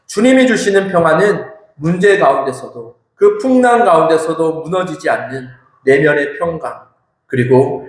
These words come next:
하나님이 주시는 흔들리지 않는 그 믿음에 굳건하게 선 그 믿음이 진정한 평안이다라고 말씀하시죠.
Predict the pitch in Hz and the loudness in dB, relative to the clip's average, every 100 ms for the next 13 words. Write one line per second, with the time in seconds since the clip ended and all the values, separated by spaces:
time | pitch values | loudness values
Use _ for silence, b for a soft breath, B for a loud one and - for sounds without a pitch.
0 | B _ 202 185 185 185 180 185 185 - | B _ 0 2 2 0 -2 -4 -8 -6
1 | 190 190 - 262 254 254 254 240 240 151 | -2 -2 -4 -6 0 2 2 2 0 0
2 | 127 131 175 160 - _ _ _ 156 147 | 0 -4 -8 -10 -14 _ _ _ -6 -6
3 | 123 170 175 175 170 180 - - - 196 | -4 -2 0 2 2 0 -4 -12 -18 -18
4 | 190 214 196 190 190 190 220 220 - - | -2 2 2 2 0 2 0 2 0 -8
5 | - - - 277 233 131 131 131 165 156 | -16 -10 -2 -2 0 -4 -4 -4 -6 -6
6 | - _ _ _ _ _ - 135 139 143 | -10 _ _ _ _ _ -6 -2 0 2
7 | 143 - 190 180 180 151 151 151 151 131 | 0 0 0 2 2 2 2 4 4 2
8 | 139 143 107 110 139 120 - - _ | -2 -6 -8 -10 -14 -18 -20 -20 _